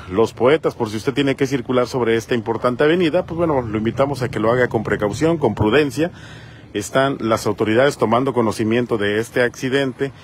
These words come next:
Y también le comentamos que está comenzando a sentirse una pequeña brisa, lo cual, pues bueno, pudiera generarse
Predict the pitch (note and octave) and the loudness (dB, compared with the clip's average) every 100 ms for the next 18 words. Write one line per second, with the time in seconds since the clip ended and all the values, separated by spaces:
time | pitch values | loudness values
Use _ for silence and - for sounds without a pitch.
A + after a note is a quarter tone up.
0 | - - - E3 F3 C#3+ C3+ C#3+ B2+ B2+ | -20 -20 -6 -4 0 0 2 0 0 0
1 | A#2+ C3+ C3+ B2+ - - - - - - | 2 2 0 0 -6 -16 -20 -20 -20 -20
2 | - - - - G#2+ C3 B2+ C3 A2+ - | -20 -20 -20 -12 -4 -2 0 -2 -2 -6
3 | - C3+ C#3+ B2 A#2+ G#2+ C3+ B2+ C3 B2 | -2 0 2 0 -2 -2 -2 -4 -4 -2
4 | B2 - G#2 C3 C3 B2 B2 D3 D3+ C3+ | -2 -2 -2 -2 0 -2 -2 -4 -4 -4
5 | G#2+ A#2+ A#2 A2 G#2+ A#2 A2+ - - - | -2 -2 -4 -6 -4 -4 -4 -10 -20 -20
6 | - - - - - G2 G2+ A2 A2 G2+ | -20 -20 -20 -20 -14 -6 -2 0 -2 -4
7 | - - - - - - - - G#2 G#2 | -16 -20 -20 -20 -20 -20 -14 -8 -4 0
8 | A#2 A2+ - A#2+ | 0 0 -2 -2